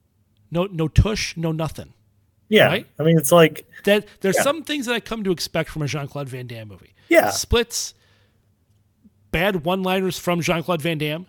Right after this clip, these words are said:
Speaker 1: uh, uh, it, some kind of semi-graphic sex scene. That's
Speaker 2: Right.
Speaker 1: like,
Speaker 2: A-, and that's what
Speaker 1: those
Speaker 2: I'm
Speaker 1: are
Speaker 2: saying.
Speaker 1: things
Speaker 2: They,
Speaker 1: I expect.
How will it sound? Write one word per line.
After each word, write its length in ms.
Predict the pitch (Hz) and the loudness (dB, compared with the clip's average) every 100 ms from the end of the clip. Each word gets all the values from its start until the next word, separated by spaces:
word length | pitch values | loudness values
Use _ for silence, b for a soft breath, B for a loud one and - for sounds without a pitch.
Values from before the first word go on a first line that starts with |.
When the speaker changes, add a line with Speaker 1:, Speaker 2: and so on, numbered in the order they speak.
| _ _ _ _ - | _ _ _ _ -8
Speaker 1:
uh, 440 | 151 139 135 139 - | -6 -6 -8 -10 -10
uh, 280 | 147 131 139 | -10 -8 -10
it, 260 | 165 180 196 | -10 -10 -6
some 260 | - 220 | -4 -4
kind 260 | 220 208 190 | -4 -4 -2
of 280 | 175 139 - 208 b b | -2 -4 -8 -20 b b
semi-graphic 960 | - - 208 220 165 - 151 139 151 | -6 -4 -4 -6 -10 -8 -8 -6 -8
sex 260 | - 127 - | -8 -10 -12
scene. 160 | - - _ _ _ _ 277 | -14 -16 _ _ _ _ 4
That's 160 | 359 | 6
Speaker 2:
Right. 80 | 240 | 6
Speaker 1:
like, 220 | 214 170 220 | 2 0 4
Speaker 2:
A-, 240 | 240 247 | 6 8
and 100 | 226 | 8
that's 160 | 254 285 | 8 8
what 60 | |
Speaker 1:
those 80 | 254 | 6
Speaker 2:
I'm 0 | |
Speaker 1:
are 40 | |
Speaker 2:
saying. 240 | 165 277 151 | 6 6 6
Speaker 1:
things 240 | 139 143 | 6 6
Speaker 2:
They, 60 | 202 | 4
Speaker 1:
I 60 | |
expect. 540 | 170 - - - - | -2 -6 -12 -16 -20